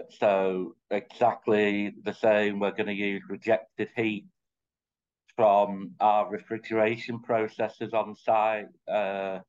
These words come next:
rejected heat from, uh, air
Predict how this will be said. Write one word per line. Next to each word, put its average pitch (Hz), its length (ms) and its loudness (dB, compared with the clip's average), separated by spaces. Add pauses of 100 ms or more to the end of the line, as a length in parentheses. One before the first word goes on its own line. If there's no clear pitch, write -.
(300)
rejected 101 480 -2
heat 107 380 -4
from, 98 460 -4 (540)
uh, 98 380 0
air 110 200 0